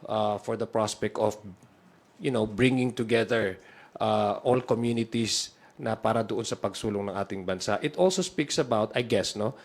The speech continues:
itong usapin, no, kasi gusto, itong, uh, sinasabi nilang, uh, issue or, uh, rumor, alam po ng namin dito at alam po ng liderato ng House of Representatives, this is counterproductive to the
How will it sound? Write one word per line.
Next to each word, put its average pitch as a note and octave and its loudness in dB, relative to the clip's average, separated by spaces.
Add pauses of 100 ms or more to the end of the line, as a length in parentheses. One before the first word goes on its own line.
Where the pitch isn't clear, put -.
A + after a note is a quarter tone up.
(160)
itong C3 0
usapin, A#2+ 0
no, A2 0
kasi A#2 -2
gusto, - -4 (240)
itong, A#2+ -2 (560)
uh, A2+ -4
sinasabi A2+ 4
nilang, G#2 0
uh, G2 0 (400)
issue C3+ 4
or, G#2+ 4
uh, G#2 2
rumor, G#2 0 (640)
alam E3+ 4
po F3 2
ng E3+ 4 (840)
namin D3+ 2
dito C#3 4
at A2+ 0
alam B2+ 4
po B2+ -2
ng A#2+ 0
liderato A2+ 0
ng G#2 -4
House G2+ -4
of - -8
Representatives, G2+ -6
this C3+ -6
is D#3 0 (400)
counterproductive C#3+ 2
to A#2+ -6
the A2 -4